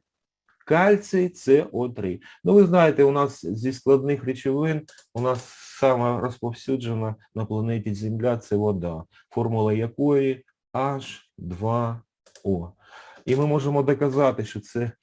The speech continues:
складна речовина. Якщо через неї, через воду пропускати електричний струм, то на катоді і аноді будуть ви-, виділятися два гази. Які? Водень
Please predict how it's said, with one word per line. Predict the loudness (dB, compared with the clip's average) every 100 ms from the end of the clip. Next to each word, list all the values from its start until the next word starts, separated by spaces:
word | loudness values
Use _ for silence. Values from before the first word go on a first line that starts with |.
| -20 _ _
складна | _ -2 0 -2 -2
речовина. | -2 -4 -4 -2 -4 -4 -8 _ _ -6
Якщо | -6 -2 -2 -2
через | -2 -2 0
неї, | -2 -2 2 2 0 -2 -6
через | -6 -6 -4
воду | -2 -2 0 -4
пропускати | -4 -6 -6 -8 -4 -4 -2 -4
електричний | -2 -4 -4 -6 -6 -10
струм, | -6 -2 -2 -4 _ _ _ _ _
то | -2
на | -2
катоді | -2 -4 2 2 4
і | 0
аноді | 0 -2 -2 -4
будуть | -4 -4 -6 -8 _ -20 _
ви-, | -10 -6 -6 -6
виділятися | -6 -4 -2 -2 -2 -4 -6 -4 -4
два | -4 2 2 4
гази. | 0 -2 -6 -10 -12 -12 _ _ _ _
Які? | 0 0 -2 -6 -6 -12 _ _ -6
Водень | 4 6 8 6 6 2 -2